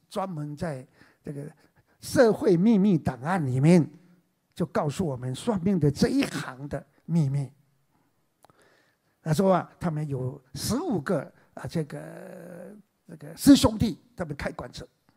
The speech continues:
然后他们收了二十个，呃，这个徒弟，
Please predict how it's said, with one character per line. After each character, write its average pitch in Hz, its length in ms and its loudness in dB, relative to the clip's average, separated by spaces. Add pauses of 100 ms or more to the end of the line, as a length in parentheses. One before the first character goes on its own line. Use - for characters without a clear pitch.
(400)
然 160 160 -4
后 233 100 0
他 226 80 0
们 214 120 2
收 294 200 4
了 240 120 4
二 381 420 0
十 - 160 0
个， - 260 -2 (280)
呃， 139 300 -12
这 180 120 -12
个 170 80 -2
徒 185 200 0
弟， 285 300 6